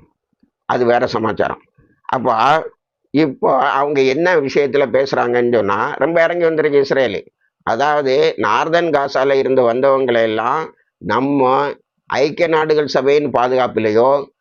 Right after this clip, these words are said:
அல்லது நீங்க சொல்லக்கூடிய ஒரு பொது குழுமத்தின் பாதுகாப்பிலோ நாம் நார்தன் காசாவுக்கு, வடக்கு காசாவுக்கு கொண்டு போய் டென்ட் போட்டு கொடியமர்த்தி விடலாம்னு ஹமாஸ் சொல்லியிருக்கு. இந்த கதையெல்லாம் வேண்டாம்.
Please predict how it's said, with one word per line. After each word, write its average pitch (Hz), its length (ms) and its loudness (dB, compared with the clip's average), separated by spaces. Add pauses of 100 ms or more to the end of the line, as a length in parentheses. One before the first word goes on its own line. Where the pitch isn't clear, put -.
(120)
அல்லது 143 360 0
நீங்க 165 400 2
சொல்லக்கூடிய 143 600 2 (180)
ஒரு 131 300 4
பொது 139 320 0
குழுமத்தின் 135 600 0
பாதுகாப்பிலோ 120 680 0 (440)
நாம் 135 340 -2 (200)
நார்தன் 156 560 0
காசாவுக்கு, 127 720 -2
வடக்கு 139 360 0
காசாவுக்கு 127 600 0
கொண்டு 117 260 0
போய் 123 200 2 (420)
டென்ட் 180 340 0
போட்டு 151 280 2
கொடியமர்த்தி 131 520 0
விடலாம்னு 104 460 -2 (720)
ஹமாஸ் 160 440 -2
சொல்லியிருக்கு. 135 440 2
இந்த 139 260 0
கதையெல்லாம் 131 440 0
வேண்டாம். 104 380 -6